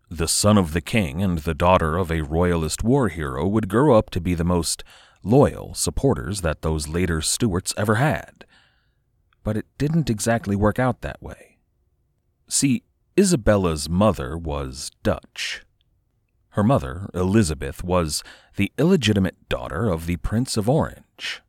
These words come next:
and through that line, Isabella Bennet was the great-granddaughter of William the Silent.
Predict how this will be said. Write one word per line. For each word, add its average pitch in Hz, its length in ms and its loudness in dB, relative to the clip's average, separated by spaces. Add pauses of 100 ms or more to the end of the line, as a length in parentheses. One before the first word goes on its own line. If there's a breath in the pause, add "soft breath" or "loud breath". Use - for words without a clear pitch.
and 90 140 -4
through 131 280 2
that 127 220 2
line, 80 600 -2 (420 soft breath)
Isabella 95 540 2
Bennet 73 520 0
was 80 260 -4
the 80 120 -6
great-granddaughter 95 1300 -2 (120)
of 78 200 -8
William 98 520 2
the 76 120 -6
Silent. - 680 -6